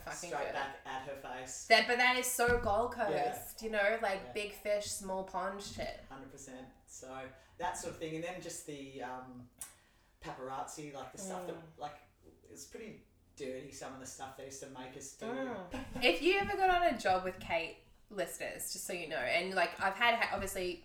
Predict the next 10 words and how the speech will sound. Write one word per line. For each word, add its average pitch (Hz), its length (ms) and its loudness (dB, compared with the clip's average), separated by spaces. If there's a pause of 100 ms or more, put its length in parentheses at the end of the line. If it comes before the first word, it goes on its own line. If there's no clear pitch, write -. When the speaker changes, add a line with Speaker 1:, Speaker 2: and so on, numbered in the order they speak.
(140)
Speaker 1:
we 202 120 -4
had 196 180 2
Hayley 180 640 0 (540)
on 202 180 4
a 190 40 -2
few 190 240 -6
episodes 180 480 -2
ago 180 340 0
talking 175 440 -6
about, 156 280 0